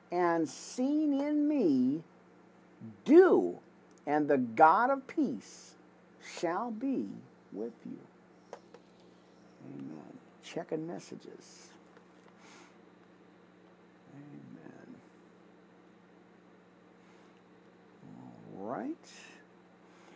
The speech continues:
"But I rejoiced in the Lord greatly, that now at the last your care of me hath flourished again, wherein,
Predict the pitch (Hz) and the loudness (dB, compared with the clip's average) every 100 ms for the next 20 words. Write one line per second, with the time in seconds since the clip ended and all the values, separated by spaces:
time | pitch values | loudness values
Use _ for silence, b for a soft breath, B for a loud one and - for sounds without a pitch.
0 | B - 220 330 359 370 311 208 156 320 | B 4 8 12 12 10 8 4 2 4
1 | 403 427 - - 349 359 311 269 320 330 | 6 4 2 0 2 4 4 4 6 4
2 | 233 151 190 349 - 131 113 110 - - | 2 4 6 6 4 -4 -6 -10 -16 -6
3 | 233 302 269 262 294 302 233 240 262 - | 4 6 6 4 6 6 8 4 0 -2
4 | 208 214 220 202 196 170 156 196 254 294 | -2 2 4 4 4 0 6 6 6 0
5 | 269 - 170 170 160 - - 240 269 285 | -8 -8 0 4 4 2 -4 0 2 2
6 | 233 139 170 247 269 226 143 127 127 - | 0 -2 -4 -4 -2 -4 -6 -10 -10 -12
7 | 196 240 240 - - 226 156 123 - - | -8 -8 -8 -10 -10 -10 -8 -10 -10 -16
8 | - - b b b b b b b - | -20 -20 b b b b b b b -8
9 | 120 165 165 151 151 143 165 220 | 2 6 8 8 6 4 2 -2